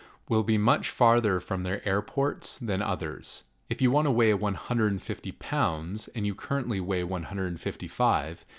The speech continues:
this plane is within sight of its airport and is approaching the runway. If you want to become a millionaire and you're flat broke with a low income, that plane is much farther away. Because you can't do everything at once, you have to prioritize which planes are most precious to you.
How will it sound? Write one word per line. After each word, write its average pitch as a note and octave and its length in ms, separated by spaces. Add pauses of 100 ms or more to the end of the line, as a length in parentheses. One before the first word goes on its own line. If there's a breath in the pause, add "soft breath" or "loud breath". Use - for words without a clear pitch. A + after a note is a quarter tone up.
(220 loud breath)
this A#2+ 160
plane B2 300
is F2 140
within F#2+ 300
sight G#2+ 260
of F2 120
its F2 200
airport G2 500
and G#2 120
is F#2 120
approaching B2+ 540
the A2 100
runway. F#2 500 (580 loud breath)
If - 100
you A#2+ 100
want B2+ 160
to A2 40
become G#2 300
a F#2+ 40
millionaire A2 800
and A2 140
you're G#2 100
flat A2+ 380
broke B2 300
with G#2 120
a G2+ 40
low F#2 260
income, F#2+ 500 (140)
that - 200
plane C#3 220
is F2+ 140
much G2 320
farther F#2 440
away. D#2 360 (1400 loud breath)
Because D3+ 320
you G#3 120
can't B2+ 380
do G#2+ 220
everything G2+ 440
at F2 140
once, E2+ 440
you A2 100
have G#2+ 140
to A2+ 80
prioritize G#2 960
which G#2 240
planes F2+ 400
are G#2 80
most F2 360
precious - 440
to - 100
you. - 240